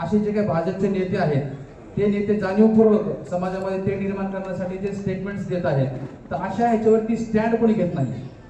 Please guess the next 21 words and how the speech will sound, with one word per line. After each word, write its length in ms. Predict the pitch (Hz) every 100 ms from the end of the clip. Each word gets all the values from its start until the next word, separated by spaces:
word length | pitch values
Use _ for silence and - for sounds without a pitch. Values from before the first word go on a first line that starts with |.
| - - -
ह्याच्यावरती 420 | 170 180 214 220 233
जे 140 | 226
चुकीचं 440 | 233 208 220 226
आहे 120 | 214 208
ते 120 | 214
चुकीचं 480 | 214 214 208 185 170
आणि 160 | 156
बरोबर 360 | 160 180 208 208
आहे 120 | 196
ते 200 | 202 208
बरोबर, 320 | 180 175 165 131 - - -
अशा 220 | 165 208
पद्धतीने 400 | 202 190 202 202
स्टँड 300 | - 202 196
घेतला 240 | 175 160
पाहिजे. 380 | 143 139 123 120 - - - - -
या 180 | 185 214
पिंपरी 360 | 208 196 220
चिंचवड 220 | 226 226 214
शहरामध्ये 400 | 196 196 196 196
सुद्धा 500 | 185 180 - -